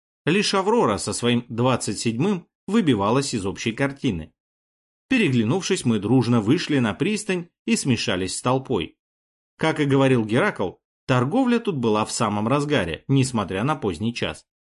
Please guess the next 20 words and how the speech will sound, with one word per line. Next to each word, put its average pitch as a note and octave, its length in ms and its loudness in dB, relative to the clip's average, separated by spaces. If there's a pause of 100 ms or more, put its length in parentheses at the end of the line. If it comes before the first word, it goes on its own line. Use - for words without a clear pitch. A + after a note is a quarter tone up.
(580)
Ниже G3 340 2
двадцатых D#3+ 540 -2
уровней G#2 400 0
я B2 140 2
в B2+ 80 -10
толпе C#3 360 0
вообще D3+ 440 0
игроков G2 420 -6
не A#2 140 -2
видел. F#2 340 -4 (240)
В C3 80 -4
основном G#3+ 640 0 (320)
двадцать B3 520 -2
пятый, G3+ 440 0
двадцать A#2 400 -2
шестой F#3+ 540 -2
и F#3 80 -6
так E3 260 -4
до B2 80 -4
тридцатого. - 720 -8